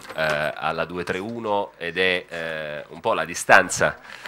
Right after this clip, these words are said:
eh, se vogliamo, forse più apparente che reale, che si è registrata tra il dottor Iero-,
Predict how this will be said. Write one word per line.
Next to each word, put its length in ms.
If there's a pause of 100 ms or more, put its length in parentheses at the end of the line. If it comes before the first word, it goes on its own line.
(260)
eh, 640
se 180
vogliamo, 640
forse 380
più 120
apparente 520
che 100
reale, 420
che 140
si 140
è 40
registrata 580
tra 120
il 100
dottor 300
Iero-, 540